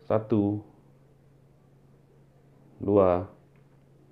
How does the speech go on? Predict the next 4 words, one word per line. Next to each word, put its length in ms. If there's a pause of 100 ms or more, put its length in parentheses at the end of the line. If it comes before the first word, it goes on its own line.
(1700)
tiga, 560 (2500)
empat, 560 (1900)
lima, 560 (1900)
enam, 640